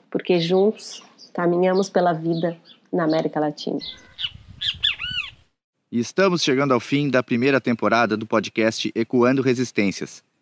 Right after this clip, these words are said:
Speaker 2: realizado pela equipe da Amigos da Terra Brasil.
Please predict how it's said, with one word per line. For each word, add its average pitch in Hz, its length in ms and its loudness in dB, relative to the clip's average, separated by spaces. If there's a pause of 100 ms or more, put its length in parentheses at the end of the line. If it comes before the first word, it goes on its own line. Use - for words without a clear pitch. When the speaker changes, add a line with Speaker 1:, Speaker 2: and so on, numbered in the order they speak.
(240)
Speaker 2:
realizado 113 560 2
pela 113 220 0
equipe 127 360 -2
da 110 140 2
Amigos 117 320 0
da 107 140 2
Terra 107 280 0
Brasil. 104 420 0